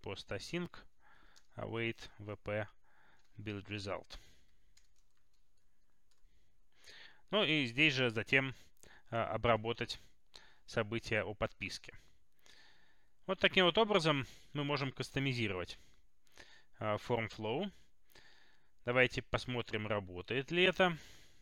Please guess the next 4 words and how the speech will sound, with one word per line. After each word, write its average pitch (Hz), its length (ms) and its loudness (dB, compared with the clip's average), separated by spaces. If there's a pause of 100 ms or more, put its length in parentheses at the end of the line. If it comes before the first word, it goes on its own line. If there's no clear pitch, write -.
(4000)
С-, - 160 -18 (180)
поприветствуем 92 800 -8
нашего 90 380 -10
бота. 131 440 -6